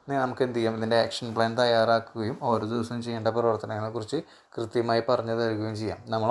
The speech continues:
already ആക്ഷൻ പ്ലാനും മറ്റു കാര്യങ്ങളൊക്കെ ചെറിയ രീതിയിൽ തയ്യാറാക്കിയിരുന്നു. നിങ്ങൾക്ക് അത്രയും പെട്ടെന്ന് കാര്യങ്ങൾ പറഞ്ഞു തന്നാൽ നിങ്ങൾക്ക് ഈസി ആയിട്ട് പോഷൻ മാ ചെയ്യുകയും അതിലൂടെ അതിൻ്റെ പ്രവർത്തനങ്ങൾ കംപ്ലീറ്റ് ചെയ്യാനായിട്ട് പറ്റും. അപ്പം നമ്മുടെ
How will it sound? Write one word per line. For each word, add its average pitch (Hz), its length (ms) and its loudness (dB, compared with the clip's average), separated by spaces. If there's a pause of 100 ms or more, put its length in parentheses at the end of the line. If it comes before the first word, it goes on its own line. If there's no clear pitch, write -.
already 120 320 2
ആക്ഷൻ 131 220 -6 (100)
പ്ലാനും 120 320 2
മറ്റു 123 240 -8
കാര്യങ്ങളൊക്കെ 123 440 -2 (440)
ചെറിയ 120 300 4
രീതിയിൽ 123 220 -2 (120)
തയ്യാറാക്കിയിരുന്നു. 117 720 2 (100)
നിങ്ങൾക്ക് 104 320 -4
അത്രയും 127 260 -2 (360)
പെട്ടെന്ന് 123 400 0
കാര്യങ്ങൾ 123 320 4 (100)
പറഞ്ഞു 123 220 0
തന്നാൽ 123 200 -2
നിങ്ങൾക്ക് 123 320 -8
ഈസി 117 240 -8
ആയിട്ട് 123 240 -4
പോഷൻ 123 340 -4
മാ 117 60 2 (120)
ചെയ്യുകയും 123 420 -2 (460)
അതിലൂടെ 117 400 6
അതിൻ്റെ 123 260 0
പ്രവർത്തനങ്ങൾ 123 540 0
കംപ്ലീറ്റ് 127 280 -6
ചെയ്യാനായിട്ട് 123 400 -2
പറ്റും. 113 220 -4 (1600)
അപ്പം 110 200 -2
നമ്മുടെ 104 200 4